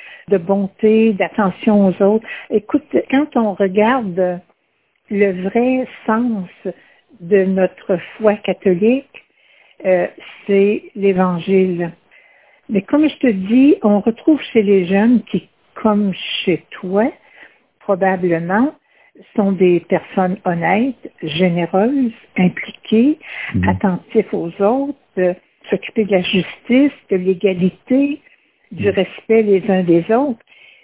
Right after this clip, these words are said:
Speaker 1: Ce sont des valeurs, euh, humaines, mais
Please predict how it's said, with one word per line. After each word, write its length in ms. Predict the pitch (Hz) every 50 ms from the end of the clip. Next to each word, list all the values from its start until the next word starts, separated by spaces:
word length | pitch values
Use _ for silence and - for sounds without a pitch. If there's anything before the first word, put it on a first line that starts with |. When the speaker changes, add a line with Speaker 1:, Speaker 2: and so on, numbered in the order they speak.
| _ _ _ _ _ _ - -
Speaker 1:
Ce 60 | 190 - -
sont 140 | - 240 240
des 180 | 214 202 196 170
valeurs, 640 | 175 175 175 165 170 180 202 214 226 240 220 196 -
euh, 340 | 175 170 170 165 160 160 165 - _ _ _ _ _ _ _ _ _ _ _ _ _ _ -
humaines, 720 | 202 185 180 175 175 180 196 220 254 262 220 202 190 185
mais 180 | 180 175 190